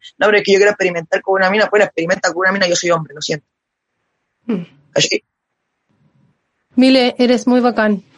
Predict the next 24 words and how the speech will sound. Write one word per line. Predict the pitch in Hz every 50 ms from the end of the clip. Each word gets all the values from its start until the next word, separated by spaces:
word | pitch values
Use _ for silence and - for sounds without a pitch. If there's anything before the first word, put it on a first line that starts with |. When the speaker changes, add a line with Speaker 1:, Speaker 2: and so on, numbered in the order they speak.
| _ _ _ _ _ _ _ _ _ _ _ -
Speaker 1:
Mm. | 165 170 160
Speaker 2:
Gracias. | 233 233 226 220 - 233 214 202 208 - - _ _ _ _ _ - - - - - -
Gracias, | - 240 262 240 - 277 269
gracias, | 254 254 277 - - 269 226
gracias | 240 254 254 - 277 220
por | - - 226 214
Speaker 1:
Sí. |
Speaker 2:
todas | 214 247 247 262 254
tus | 269 254 -
historias | 254 220 - - - 208 - 285 285 269 302 330 - - _ - - - - - - -
y | - - - -
Speaker 1:
Mm, | 180
mm. | 190 190 196 208 196
Speaker 2:
por | - 233 233 240 233 226 220
las | 233 226 214
palabras, | - 254 254 262 269 294 302 302 262 -
porque | - 247 233 214 - 233 233 233 226 226 226 220 220 - - - - - - _ -
es | - 233 -
cuático | - - 269 269 269 269 294 247 285
escuchar | 285 - - 254 - - 285 262 254 254 254 254 247
y | 254 226 240 233 226 233 226 226 220 220 -
es | - 214 220
bacán | 247 240 233 - 240 240 240
también | 233 240 240 247 247 254 254 254 262 262 262 262 262